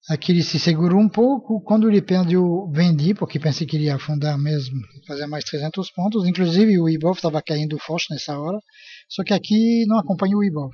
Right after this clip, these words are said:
nesse momento ele não acompanhou o Ibov. Repicou, fechei com quarenta pontos e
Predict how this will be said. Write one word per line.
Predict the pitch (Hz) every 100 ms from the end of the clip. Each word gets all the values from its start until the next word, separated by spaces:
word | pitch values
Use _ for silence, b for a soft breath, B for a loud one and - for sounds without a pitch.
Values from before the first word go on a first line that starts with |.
| -
nesse | 156 170 208 208
momento | 185 165 170 180
ele | 170
não | 170
acompanhou | 165 147 156 156 156
o |
Ibov. | 143 131 127 _ _ B B B B B -
Repicou, | 180 202 190 214
fechei | - 208 - 190
com | 190 165
quarenta | 165 160 165
pontos | - 165 190 190 202 - - - - _ _ b b b b _
e | 175 196